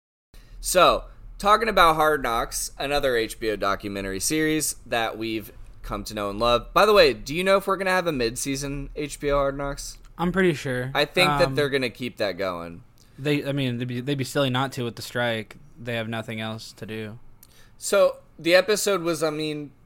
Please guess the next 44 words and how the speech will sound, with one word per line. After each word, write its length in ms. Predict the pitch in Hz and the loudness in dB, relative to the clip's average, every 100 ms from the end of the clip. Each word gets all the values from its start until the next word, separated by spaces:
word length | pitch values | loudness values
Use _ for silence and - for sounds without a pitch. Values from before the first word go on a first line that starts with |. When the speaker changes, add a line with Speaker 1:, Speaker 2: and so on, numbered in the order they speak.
| - - - - | -20 -20 -12 0
Speaker 1:
it 80 | |
was 200 | 190 196 | 2 4
all 160 | 202 196 | 6 6
right. 400 | 151 139 160 - - _ - | 6 6 4 0 -14 _ 0
Uh, 400 | 156 147 135 127 - | 4 4 2 -2 -2
it 100 | 151 | -4
gave 260 | 143 170 | 0 0
me 160 | 180 170 | 0 -2
a 60 | 156 | 0
couple 280 | 165 156 | 0 -2
more 200 | 160 160 | -2 -2
takeaways. 680 | 156 165 170 135 120 135 151 - | 0 0 2 2 4 4 2 0
I 140 | 139 | 0
think 320 | - 165 165 | 2 -2 0
that 120 | 160 | 0
my 280 | 135 127 127 | 2 4 2
take 340 | 127 147 139 139 | 0 0 -2 0
about 320 | 123 123 120 | 0 0 0
the 80 | 123 | -6
fact 400 | 135 123 123 - | 2 2 0 -2
that 300 | 120 113 - - - - | 0 0 -4 -18 -20 -18
Hackett's 540 | - 143 143 143 123 139 | -2 2 2 0 -4 0
not 160 | 127 | 2
actually 440 | 127 123 - 131 117 | 4 2 0 -2 -2
a 40 | |
coach 380 | - 127 127 120 | 0 0 0 -2
and 100 | 107 | -4
Aaron 260 | 120 120 | -2 -2
is, 400 | 107 104 101 - - | -2 -4 -4 -8 -8
is 360 | 117 101 - - - | -8 -6 -8 -10 -14
so 300 | - - 165 | -4 2 2
spot 380 | 165 - 160 143 | 2 2 4 4
on 500 | 143 151 123 123 117 | 4 2 0 -4 -4
that 220 | 120 113 | -4 0
they 140 | 117 113 | 2 4
actually 420 | 113 113 131 120 | 4 0 -4 -6
depicted 520 | 104 - 123 117 110 | -6 -8 -10 -8 -4
it 140 | 107 | -4
in 140 | 107 113 | -4 -4
the 100 | 104 | -2
episode. 720 | 113 117 139 - 110 131 147 | -4 -2 -2 2 4 2 4
<laughs> 20 | |
Like, 280 | 156 151 151 | 6 6 4
Speaker 2:
Dude. 480 | - 123 120 113 | -10 -8 -8 -10